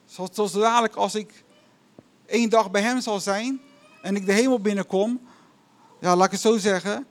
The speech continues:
dat het niet een schok zal zijn. Hè, maar dat het een, eh, ja, een doorgaan is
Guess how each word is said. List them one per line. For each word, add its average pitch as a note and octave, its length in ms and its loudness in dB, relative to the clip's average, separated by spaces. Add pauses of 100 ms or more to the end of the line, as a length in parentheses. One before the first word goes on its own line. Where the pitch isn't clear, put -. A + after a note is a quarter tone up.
(240)
dat F3 160 -4
het G3 160 -4
niet G#3+ 180 -4
een G#3+ 100 -4
schok - 300 0
zal F#3+ 200 -6
zijn. D3+ 360 -6 (920)
Hè, G#3 140 -4
maar G3 180 0
dat G3 180 0
het G3 160 -8
een, F#3+ 220 -6
eh, F3 320 -4 (960)
ja, G3 360 -4 (300)
een F3 180 -6
doorgaan G#3 580 0
is G3 400 -10